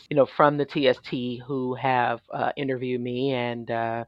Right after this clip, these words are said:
and, and so we've had sort of a working,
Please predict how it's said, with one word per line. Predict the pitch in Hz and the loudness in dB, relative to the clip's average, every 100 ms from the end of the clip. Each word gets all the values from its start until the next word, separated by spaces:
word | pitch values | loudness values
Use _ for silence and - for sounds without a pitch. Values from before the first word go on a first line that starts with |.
| - | 0
and, | 143 | 2
and | 151 143 | 2 0
so | - 170 | 6 6
we've | 156 175 | 6 0
had | - 170 170 160 156 139 | 4 8 10 10 10 8
sort | - 160 151 | 2 2 4
of | 143 | 2
a | - 143 143 143 | 4 4 4 2
working, | 151 143 151 - 143 135 135 135 135 | 0 4 4 4 2 2 0 -2 -6